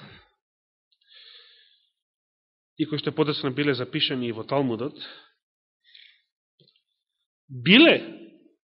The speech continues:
формално правно, значи јуридички, тие биле закон кој што бил на сила и секој израелец требал да ги почитува тие правила.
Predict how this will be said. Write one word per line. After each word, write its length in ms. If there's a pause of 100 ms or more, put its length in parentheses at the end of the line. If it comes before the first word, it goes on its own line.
(180)
формално 540
правно, 500
значи 480 (400)
јуридички, 960
тие 240
биле 560 (1080)
закон 680 (400)
кој 160
што 160
бил 300
на 180 (200)
сила 400 (360)
и 140
секој 420 (140)
израелец 580 (240)
требал 460 (360)
да 220
ги 140
почитува 760
тие 220
правила. 420